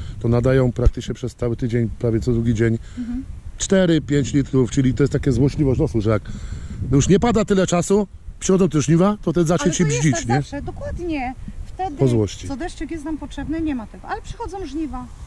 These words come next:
Speaker 2: leci.
Speaker 1: Nie, czy on jest potrzebny, bo i tak ja się obawiam, żeby coś je, uprawę po żniwą zrobić i zasiać poplon, tak?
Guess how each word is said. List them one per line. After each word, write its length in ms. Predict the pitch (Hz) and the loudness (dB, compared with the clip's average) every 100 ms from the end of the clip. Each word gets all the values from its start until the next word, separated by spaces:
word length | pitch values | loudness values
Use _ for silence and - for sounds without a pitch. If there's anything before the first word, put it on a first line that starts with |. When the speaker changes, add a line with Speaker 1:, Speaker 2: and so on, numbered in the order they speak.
| - | -8
Speaker 2:
leci. 360 | 269 - - | -8 -8 2
Speaker 1:
Nie, 220 | 370 381 349 | 4 4 4
czy 120 | 330 | 6
on 80 | 285 | 6
jest 160 | 247 | 6
potrzebny, 380 | 240 170 208 196 | 2 2 4 6
bo 80 | 190 | 4
i 40 | |
tak 160 | 185 170 | 4 2
ja 80 | 156 | 0
się 160 | - | 2
obawiam, 280 | 151 147 160 | 2 4 4
żeby 180 | 147 139 | 2 2
coś 180 | 151 131 | 2 2
je, 100 | 156 | 2
uprawę 380 | 135 147 135 | 2 2 2
po 100 | 127 | 2
żniwą 240 | 127 139 135 | 2 4 4
zrobić 300 | 131 135 139 | 4 2 0
i 40 | |
zasiać 360 | 131 123 135 - - - - - | 0 2 0 -2 -14 -14 -14 -2
poplon, 300 | 196 113 87 | 0 0 0
tak? 160 | 117 | -2